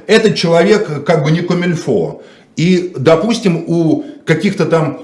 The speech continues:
людей, которые сидят там на своих миллиардах, где-нибудь там в Саудовской Аравии или где-то ещё, пропадёт возможность инвестиций там в Лондон или ещё куда-то в какие-то глобальные фонды. Власть эта основывается не на прямом управлении.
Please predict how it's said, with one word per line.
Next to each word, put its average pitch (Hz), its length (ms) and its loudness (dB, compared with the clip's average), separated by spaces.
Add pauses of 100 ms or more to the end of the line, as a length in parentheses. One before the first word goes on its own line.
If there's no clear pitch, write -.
людей, 151 420 2
которые 147 360 2
сидят 156 400 2
там 135 140 0
на 127 60 0
своих 143 280 -4
миллиардах, 156 680 0 (220)
где-нибудь 139 380 0
там 135 200 2
в - 40 -6
Саудовской 151 480 0
Аравии 180 300 4
или 131 100 -2
где-то 135 240 0
ещё, 180 460 0 (180)
пропадёт 165 480 2
возможность 156 680 0
инвестиций 156 720 0
там 98 340 -4 (120)
в 104 140 -4
Лондон 143 500 4
или 127 200 2
ещё 127 260 0
куда-то 147 220 2
в - 40 -8
какие-то 147 260 -4
глобальные 139 580 2
фонды. 156 420 -6 (1120)
Власть 202 460 2
эта 165 200 0
основывается 160 640 0
не 160 160 2
на 170 160 0
прямом 180 480 4
управлении. 139 840 -2